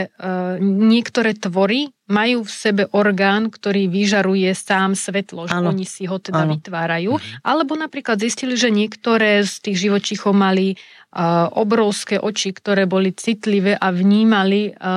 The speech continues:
Speaker 1: aj veľmi malé, e, množstvo svetla.
Speaker 3: Mhm.
Speaker 1: Takže toto boli objavy, ktoré sa robili koncom devätnásteho storočia. Už vtedy prišli na to, že v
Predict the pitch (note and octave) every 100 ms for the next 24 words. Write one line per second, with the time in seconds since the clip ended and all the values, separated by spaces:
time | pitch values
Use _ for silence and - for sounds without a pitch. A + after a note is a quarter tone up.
0 | F3+ - F#3+ F#3+ F3+ F3+ A#3+ C#4+ C#4+ A#3
1 | G3+ G3 G3 G3+ A3+ - - F#3 F#3 G3
2 | - - G3+ - F#3 F3 E3 - - B2
3 | A2 B2 F#3+ C4 C4+ C#4 C4 A#3+ G3+ F#3
4 | G#3+ A3 B3+ - A3+ A3 - G3 F#3+ A3
5 | A3+ G#3+ - G3+ A#3 C4 - F#3 A#3+ C4
6 | G3+ F#3+ G#3+ B3 G#3 G3 - G3 - F#3
7 | F#3 - F#3 F#3 - - - A#3 F#3+ F#3+
8 | A#3 _ _ _ - F#3 C4+ - A#3 G3+
9 | G3+ G3+ G#3 G3+ - - -